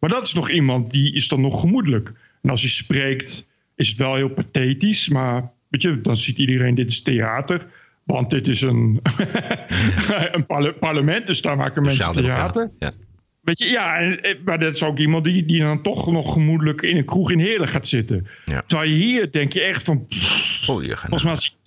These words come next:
Speaker 1: thuis, als hij thuis komt, dan is hij ook zo.
Speaker 2: <laughs>
Speaker 1: Terwijl, dat is, dat, dat
Speaker 2: Ik
Speaker 1: kan,
Speaker 2: zit bij
Speaker 1: als
Speaker 2: het
Speaker 1: dat
Speaker 2: raam, doe mij een kopje thee.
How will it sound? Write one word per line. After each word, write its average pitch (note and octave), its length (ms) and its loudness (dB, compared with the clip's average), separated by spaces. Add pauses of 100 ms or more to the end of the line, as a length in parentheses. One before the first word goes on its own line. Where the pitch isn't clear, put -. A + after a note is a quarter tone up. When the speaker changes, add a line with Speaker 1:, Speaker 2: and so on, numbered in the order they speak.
Speaker 1:
thuis, D4 340 0
als - 120 -2
hij D#3 180 0
thuis B3+ 340 0
komt, D#3 200 0
dan C#3+ 100 2
is C3 140 2
hij D#3+ 80 0
ook A3 300 -2
zo. D3+ 140 0
Speaker 2:
<laughs> - 540 -4
Speaker 1:
Terwijl, G#3+ 480 0
dat G#3 120 0
is, - 180 0
dat, - 220 -4
dat A3+ 220 -2
Speaker 2:
Ik D#3+ 80 4
Speaker 1:
kan, F3+ 100 0
Speaker 2:
zit F#3+ 100 2
bij F3+ 120 2
Speaker 1:
als F3 100 2
Speaker 2:
het E3 80 2
Speaker 1:
dat F#3+ 100 2
Speaker 2:
raam, G3 100 0
doe F3+ 80 0
mij F3 160 2
een D#3 80 -2
kopje D3+ 320 -2
thee. F#3 400 0